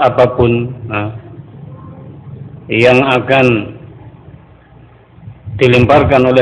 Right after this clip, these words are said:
musuh-musuh para nabi tersebut untuk menyimpangkan umatnya, maka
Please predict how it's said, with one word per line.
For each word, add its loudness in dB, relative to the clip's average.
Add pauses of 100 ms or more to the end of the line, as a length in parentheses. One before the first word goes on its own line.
musuh-musuh 0 (240)
para 2
nabi 0
tersebut -2
untuk -2 (1700)
menyimpangkan 2
umatnya, 0 (3000)
maka 2